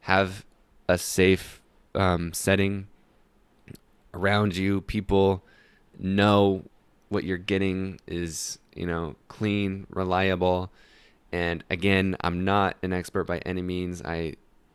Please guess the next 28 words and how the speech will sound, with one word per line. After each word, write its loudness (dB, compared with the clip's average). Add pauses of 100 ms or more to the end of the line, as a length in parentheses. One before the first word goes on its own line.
(520)
there's -2
plenty -2
of -4
people -4
who -2
are 0
around -2
me -6
that -4
I -4
trust -4
that -8
are 0
experts, -4
and -8
I've -6
been -6
doing -4
this -4
for -12
years. -2 (600)
And -6
so -2
I 0
trusted -4
them. -2 (540)
And 0 (1400)
yeah, 0